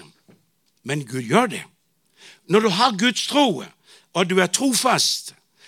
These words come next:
og du er selv tenker generøst, og taler generøst, og aktiverer Guds tro i ditt hjerte, så kommer Guds svar.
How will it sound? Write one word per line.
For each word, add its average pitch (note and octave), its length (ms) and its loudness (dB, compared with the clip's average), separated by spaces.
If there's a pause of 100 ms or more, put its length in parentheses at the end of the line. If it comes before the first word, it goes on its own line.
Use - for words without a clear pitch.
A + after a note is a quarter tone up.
(140)
og F3 140 2
du G3+ 120 2
er D#3+ 140 2 (200)
selv G#3+ 440 -2 (280)
tenker A#3 500 2
generøst, G3 640 2
og C#3 100 -18
taler A#3+ 400 2
generøst, F3+ 640 -2 (220)
og F#3 260 -2
aktiverer A3+ 580 2
Guds F#3+ 260 -2
tro A3 220 -2
i G3 80 0
ditt G3 100 -2
hjerte, F3 420 0 (240)
så B3+ 140 -4
kommer B3+ 320 -6
Guds A3+ 260 -4
svar. A#3+ 220 -6